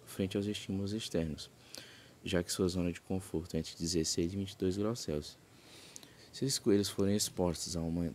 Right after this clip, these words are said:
temperatura inferior ou superior a isso, inferior a dezesseis graus ou superior a vinte e dois graus, isso pode afetar diretamente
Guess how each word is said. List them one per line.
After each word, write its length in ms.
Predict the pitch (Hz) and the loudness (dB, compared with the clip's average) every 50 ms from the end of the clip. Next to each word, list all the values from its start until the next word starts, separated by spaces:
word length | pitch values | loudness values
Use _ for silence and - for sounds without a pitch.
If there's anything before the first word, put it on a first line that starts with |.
| - | -4
temperatura 760 | - 85 80 - 90 87 87 92 92 - - 85 80 76 71 - - - - - - - - - | -4 -6 -2 0 2 4 4 2 2 2 4 4 6 4 4 0 -6 -16 -20 -18 -18 -18 -6 -2
inferior 560 | 113 117 113 - - 120 104 95 95 87 85 80 | -2 -2 -2 0 0 0 2 2 2 2 2 2
ou 100 | 82 85 | 0 0
superior 640 | - - - 127 - - 117 98 90 92 85 82 80 | -2 -4 -4 -4 -2 0 0 2 2 2 0 2 2
a 100 | 80 87 | 4 4
isso, 320 | 104 113 113 - - - - - - - - - - - - - - - - - - - | 4 4 2 0 -2 -6 -12 -20 -20 -20 -20 -20 -20 -20 -20 -20 -20 -20 -20 -20 -20 -16
inferior 360 | - - - 92 90 95 98 104 | -14 -2 0 4 4 6 6 6
a 120 | 110 107 | 6 4
dezesseis 460 | 98 95 104 98 92 - 98 95 92 | 4 4 4 4 4 4 4 4 4
graus 240 | 87 85 80 80 80 | 4 4 2 4 2
ou 60 | 80 | 0
superior 500 | - - - - - 98 95 92 87 87 | -2 -4 -6 -6 -2 0 0 2 4 4
a 60 | 87 | 4
vinte 180 | 82 85 85 - | 4 2 0 -2
e 60 | - | -2
dois 180 | - 80 80 78 | 0 0 0 0
graus, 400 | - 95 104 110 110 107 - - - - - - - - - - - - - | 0 2 2 2 2 0 -4 -12 -20 -20 -20 -20 -20 -20 -20 -20 -20 -12 -6
isso 160 | - 98 - - | -4 -4 -4 -2
pode 320 | - 101 101 95 101 76 - | 0 2 2 2 2 0 0
afetar 440 | - 101 92 - 101 95 - 95 92 | -2 -2 0 0 0 2 4 2 2
diretamente 840 | 92 107 110 113 113 - 117 107 92 92 95 104 104 98 - - | 4 4 2 2 2 0 0 2 2 2 2 2 0 -2 -6 -12